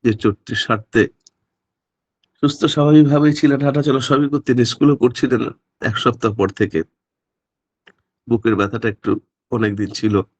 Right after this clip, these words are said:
কিন্তু পরীক্ষা নিরীক্ষার মধ্যে তার মাথায় কোনো চোট হয়নি। তার ওই বুকের নিচে একটি পাথর পড়ে গেছিল, যার পরে গিয়ে ছিটকে পড়ার সময় ওই, ওই মুহূর্তে হার্টবিটের কোনো একটি সমস্যা ঘটেছিল।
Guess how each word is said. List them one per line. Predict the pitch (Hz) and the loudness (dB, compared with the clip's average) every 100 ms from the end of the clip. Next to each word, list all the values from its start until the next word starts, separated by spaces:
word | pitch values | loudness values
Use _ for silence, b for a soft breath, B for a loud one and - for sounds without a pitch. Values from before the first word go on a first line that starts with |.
| _ _ _ _ _ _ | _ _ _ _ _ _
কিন্তু | 123 117 | -4 -2
পরীক্ষা | 107 117 127 - | 0 0 -2 -4
নিরীক্ষার | 131 113 107 101 | -2 0 0 -4
মধ্যে | 92 98 - 95 | -2 -6 -4 -6
তার | 92 87 | -4 -2
মাথায় | 87 92 113 117 | -4 -2 -4 -2
কোনো | 101 87 | -2 -2
চোট | 104 92 | -4 -4
হয়নি। | 95 95 101 - _ _ _ _ _ _ _ _ _ _ _ _ _ _ _ | -4 -2 -4 -8 _ _ _ _ _ _ _ _ _ _ _ _ _ _ _
তার | - 92 | -4 -2
ওই | 98 104 | 0 -2
বুকের | 98 110 107 120 101 | -2 -6 0 2 2
নিচে | 98 104 120 | 0 0 0
একটি | 101 - 101 _ | -2 -2 -8 _
পাথর | 92 98 - 147 135 | -2 -2 0 -2 2
পড়ে | 107 98 | 2 2
গেছিল, | 90 - 87 - _ _ _ _ _ _ _ | 0 -2 -6 -6 _ _ _ _ _ _ _
যার | 87 95 | -4 -2
পরে | 104 104 | -2 0
গিয়ে | 95 - | -2 -4
ছিটকে | 117 - 101 | -8 -6 -6
পড়ার | 92 98 - | -2 -2 -4
সময় | - 92 76 _ _ _ _ _ _ _ _ _ _ _ _ _ _ _ _ _ _ _ _ _ _ _ _ _ _ - | -6 -6 -6 _ _ _ _ _ _ _ _ _ _ _ _ _ _ _ _ _ _ _ _ _ _ _ _ _ _ 0
ওই, | 101 | 2
ওই | 98 120 | 4 2
মুহূর্তে | 131 110 104 - 98 | 0 -4 -6 -2 -2
হার্টবিটের | 95 98 101 98 98 | -2 -4 -4 -4 -4
কোনো | 95 90 | -2 -2
একটি | 87 - | -2 -6
সমস্যা | - - 95 90 - | -10 -4 -4 -4 -8
ঘটেছিল। | 85 82 82 - | -8 -8 -12 -12